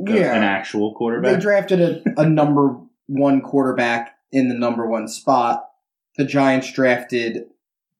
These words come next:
Speaker 2: a fourth
Speaker 1: Oh.
Speaker 2: round quarterback
Speaker 1: In
Speaker 2: in
Speaker 1: the,
Speaker 2: the top ten.
Speaker 1: in the, yeah, in the first round.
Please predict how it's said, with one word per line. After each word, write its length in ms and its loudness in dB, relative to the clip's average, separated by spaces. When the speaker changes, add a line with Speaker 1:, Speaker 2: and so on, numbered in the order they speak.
Speaker 2:
a 140 -4
fourth 280 2
Speaker 1:
Oh. 60 2
Speaker 2:
round 240 -2
quarterback 760 0
Speaker 1:
In 220 -2
Speaker 2:
in 200 2
Speaker 1:
the, 80 0
Speaker 2:
the 40 -6
top 260 0
ten. 240 -4
Speaker 1:
in 120 -2
the, 120 -10
yeah, 200 -8
in 100 2
the 160 0
first 220 -4
round. 240 -6